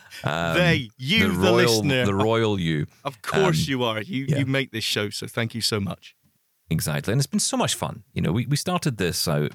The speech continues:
Speaker 1: frankly.
Speaker 2: It is so much fun. Oh, don't, don't use the past tense.
Speaker 1: Well, no, it is. I know, I, absolutely. And I think the thing was, you know, when we started this,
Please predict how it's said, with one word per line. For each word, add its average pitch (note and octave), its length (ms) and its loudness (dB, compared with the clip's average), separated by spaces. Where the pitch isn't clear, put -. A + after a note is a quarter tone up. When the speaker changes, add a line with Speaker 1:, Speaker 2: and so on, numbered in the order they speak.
Speaker 1:
frankly. - 300 2
Speaker 2:
It D4+ 40 4
is C#3+ 160 2
so E3+ 140 2
much B2+ 240 -2
fun. A2 300 -2
Oh, D#4 180 -2
don't, D#4 240 0
don't D4 220 -2
use C4 180 2
the C4+ 80 0
past C4 380 -2
tense. D3 440 -4
Speaker 1:
Well, F3+ 100 0
no, G#3 160 2
it G#3 80 0
is. A#3 260 0
I A#2+ 60 -4
know, D#3 120 2
I, C#3+ 120 2
absolutely. C3 640 0
And B2+ 180 2
I - 20 2
think C3+ 200 -2
the A2 80 -4
thing C#3 240 0
was, G2+ 260 2
you F#2+ 80 0
know, F2+ 40 2
when E2+ 60 2
we E2+ 60 0
started G2+ 380 -2
this, - 200 0